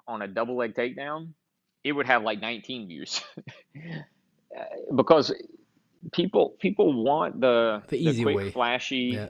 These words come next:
Speaker 1: yes, all you gotta do is kind of stuff. I, I get it. Look, from a marketing standpoint, I totally understand it. Um, those people are better at business than I am.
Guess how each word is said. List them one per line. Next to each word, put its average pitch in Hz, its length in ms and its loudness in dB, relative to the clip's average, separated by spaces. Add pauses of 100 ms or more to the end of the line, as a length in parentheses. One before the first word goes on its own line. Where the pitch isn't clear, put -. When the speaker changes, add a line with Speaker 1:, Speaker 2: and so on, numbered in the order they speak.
Speaker 1:
yes, - 400 0 (180)
all 113 120 2
you 131 100 0
gotta 127 140 2
do 131 240 -2
is 120 200 -2
kind 110 200 -10
of 107 80 -12
stuff. - 320 -10 (360)
I, 110 120 -2 (180)
I 156 120 8
get 139 280 6
it. 87 120 -6 (200)
Look, 120 240 -2
from 120 140 -8
a 120 40 -8
marketing 151 380 -4
standpoint, 135 540 -10
I 120 180 -4 (160)
totally 131 380 -6
understand 113 560 -6
it. 110 140 -2 (520)
Um, 104 480 0 (240)
those 131 260 2
people 131 460 2
are 104 160 0 (240)
better 123 340 4
at 110 220 -2
business 107 440 -4
than 95 160 -10
I 87 160 -6
am. 73 180 -12